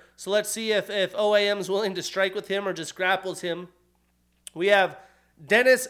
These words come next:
Goltsov versus the very young up-and-coming hard hitter, Henan, Renan Ferreira. Uh, that should be an interesting one. I do expect a finish here.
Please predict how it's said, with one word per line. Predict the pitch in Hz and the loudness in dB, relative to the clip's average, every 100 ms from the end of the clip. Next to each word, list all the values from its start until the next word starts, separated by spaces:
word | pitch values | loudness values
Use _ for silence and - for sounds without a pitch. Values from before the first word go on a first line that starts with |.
| 165 | -8
Goltsov | - 220 254 254 233 226 214 - _ _ | 2 2 2 -2 0 -2 -4 -18 _ _
versus | 196 190 196 | -4 -2 -6
the | 165 | -8
very | 160 208 226 233 226 - | -4 2 2 2 -4 -12
young | 185 180 226 233 | -6 0 0 0
up-and-coming | 220 220 185 214 220 214 | -4 -4 -4 -4 -2 -4
hard | 170 208 190 | 0 0 0
hitter, | 214 220 214 214 - _ - | 0 0 -2 -4 -18 _ -2
Henan, | 208 226 220 220 220 165 | 0 2 2 0 -4 -10
Renan | 180 196 208 220 226 - - | -4 0 2 2 0 -8 -6
Ferreira. | 190 156 156 208 262 208 156 156 - _ _ _ _ | 0 0 2 4 6 6 4 2 -6 _ _ _ _
Uh, | 175 180 | 2 4
that | 220 | 4
should | 233 240 | 0 -6
be | 233 | -4
an | 220 | -2
interesting | 220 220 214 214 208 | 0 0 0 -2 -4
one. | 208 214 | 0 0
I | 196 190 | 0 0
do | - 226 | -2 -2
expect | 208 - 220 214 | -2 -2 -6 -6
a | 160 | -8
finish | - 208 190 | -6 -4 -6
here. | - 208 208 208 202 | -4 -2 -2 -2 -6